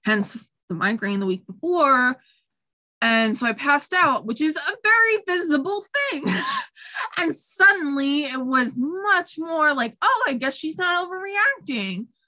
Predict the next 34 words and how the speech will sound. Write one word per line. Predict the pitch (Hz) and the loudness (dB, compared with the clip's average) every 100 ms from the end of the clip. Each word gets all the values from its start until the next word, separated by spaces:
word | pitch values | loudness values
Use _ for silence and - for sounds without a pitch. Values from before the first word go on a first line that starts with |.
| _ _ _ - | _ _ _ 2
And | 339 339 330 277 | 4 4 2 -2
it's | - 311 349 | -2 -2 0
just | 403 381 | -2 -2
really | 302 381 403 | 0 2 2
frustrating | - - 359 - - 294 269 247 240 240 226 - | 0 2 0 0 -6 -6 -4 -2 -2 -4 -6 -4
how, | 254 262 262 254 254 - - | 4 6 6 4 0 -8 -6
especially | 294 349 349 359 370 | -2 0 0 2 0
as | 320 320 | 0 0
a | |
woman, | 277 277 415 349 240 226 247 _ _ - - _ _ _ _ _ _ _ _ _ _ _ _ _ _ | 0 0 -2 -2 -2 -2 -6 _ _ -20 -20 _ _ _ _ _ _ _ _ _ _ _ _ _ _
this | 285 277 | -6 -2
is | 302 277 | -2 -2
just | 302 285 - | -2 -2 0
the | 220 | -4
case | - 403 427 | -2 -2 -2
for | - 277 | -4 -6
thi-, | 262 226 | -4 0
like, | 262 247 175 - _ | 0 0 -6 -18 _
and | 277 311 | 2 2
with | 330 - | 2 2
mental | 330 415 359 302 240 | 2 2 0 -6 -4
illness, | 285 339 320 208 | -4 -2 -4 -2
like, | 247 | -2
mental | 277 262 320 330 277 | 0 0 0 -2 -6
illness | 277 302 285 | -6 -4 -6
is | 247 | 0
already | 254 262 | 0 0
really | 254 277 | -2 -4
stigmatized | - - 302 381 - 247 208 208 | -6 -4 -6 -6 -4 0 0 0
'cause | 220 | -6
it's | 220 | 0
about | 233 233 | 0 0
emotions, | 233 359 - 226 202 190 - | -2 -4 -4 -4 -2 -4 -4
and | 240 240 226 220 | 0 2 2 0